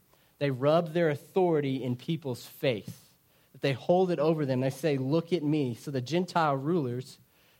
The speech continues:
they used their authority to bring attention to themselves and to get what they wanted. That they manipulated people, um, and they abused their power. And people in that day, just like now,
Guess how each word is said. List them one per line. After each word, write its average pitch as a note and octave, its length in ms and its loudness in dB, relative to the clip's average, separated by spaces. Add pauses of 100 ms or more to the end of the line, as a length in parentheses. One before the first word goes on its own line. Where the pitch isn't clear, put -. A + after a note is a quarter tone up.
they C#3+ 80 2
used E3+ 400 -2
their D3+ 160 2
authority C#3+ 720 0
to C#3+ 80 0
bring D3+ 200 2
attention F3+ 540 0
to D#3 140 -6
themselves C#3+ 600 0
and B2 120 -4
to C3 100 -6
get D3+ 300 0
what D3 240 -4
they B2+ 120 0
wanted. A#2 520 -4 (540)
That C#3 120 -2
they D3 140 2
manipulated D3+ 880 0
people, F3 500 -10 (720)
um, B2 200 -4
and C3+ 100 0
they D3 140 2
abused D3 580 -6
their C3+ 140 0
power. D3+ 500 -4 (1300)
And C#3 280 0 (220)
people G#3 380 -2
in D3+ 60 0
that C#3 200 -2
day, C#3+ 240 0
just D3+ 300 -6
like D3+ 180 0
now, C#3 440 -2